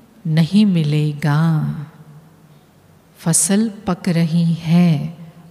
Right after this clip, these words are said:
बन रही है, वो already मेरे दो हज़ार पाँच सौ साल के खाते में already, क्या बोलते हैं उसको,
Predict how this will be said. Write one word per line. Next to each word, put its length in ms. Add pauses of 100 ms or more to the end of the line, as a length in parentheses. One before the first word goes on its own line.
(100)
बन 320
रही 580
है, 460 (480)
वो 480 (340)
already 540 (640)
मेरे 680 (260)
दो 260
हज़ार 520
पाँच 360
सौ 200
साल 360
के 240
खाते 600
में 380 (460)
already, 520 (1300)
क्या 160
बोलते 340
हैं 60
उसको, 500